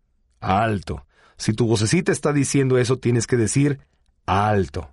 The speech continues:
De inmediato, "Alto". Y dale la vuelta en ese instante. Piensa algo diferente. Tienes que decir algo como, "Bueno, obviamente no me fue muy bien, eh, en esta visita, pero aún así continúo teniendo excelentes relaciones,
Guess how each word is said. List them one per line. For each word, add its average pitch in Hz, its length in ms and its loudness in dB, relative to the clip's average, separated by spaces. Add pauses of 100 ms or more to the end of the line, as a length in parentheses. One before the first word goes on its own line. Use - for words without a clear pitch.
De 147 140 0
inmediato, 151 720 2 (180)
"Alto". 131 560 -2 (240)
Y 131 140 4
dale 165 240 2
la 139 80 4
vuelta 135 260 2
en 120 60 2
ese 117 160 0
instante. 92 460 -2 (300)
Piensa 165 240 2
algo 147 140 2
diferente. 104 460 0
Tienes 143 260 0
que 156 60 2
decir 143 200 2
algo 139 200 0
como, 117 380 0 (540)
"Bueno, 220 240 2
obviamente 160 520 2
no 147 140 2
me 143 100 0
fue 147 160 -2
muy 143 120 2
bien, 185 560 2
eh, 117 380 2
en 123 80 2
esta 147 160 0
visita, 202 400 0
pero 127 400 2
aún 143 240 2
así 185 220 0
continúo 156 360 0
teniendo 147 300 2
excelentes 156 460 0
relaciones, 208 680 0